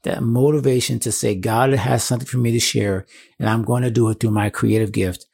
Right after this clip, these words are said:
that he put on the inside of me." And that's why this community will continue to exist, because you're keeping with your own perseverance. You're sticking with it. That matters more than you know.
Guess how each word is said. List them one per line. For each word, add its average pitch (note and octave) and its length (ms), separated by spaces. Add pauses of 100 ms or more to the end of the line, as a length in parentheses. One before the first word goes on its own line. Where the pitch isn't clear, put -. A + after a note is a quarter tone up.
(160)
that - 100
he G#2 80
put B2 200
on A2+ 100
the A2 120
inside G#2 360
of G2 60
me." F#2 260 (320)
And A#2 180
that's A#2+ 280
why A#2+ 240
this A#2 160
community B2 400
will A#2 120
continue B2 440
to B2+ 140
exist, G#2 520 (260)
because A#2 320
you're A#2+ 460
keeping G#2+ 640 (280)
with A2 380
your A2+ 680 (100)
own C3+ 300
perseverance. G#2 720
You're G#2+ 140
sticking B2 920 (280)
with G#2 400
it. F2+ 200 (540)
That A#2 260
matters G#2+ 640 (220)
more A#2 480
than G#2 180
you G2+ 120
know. F2 320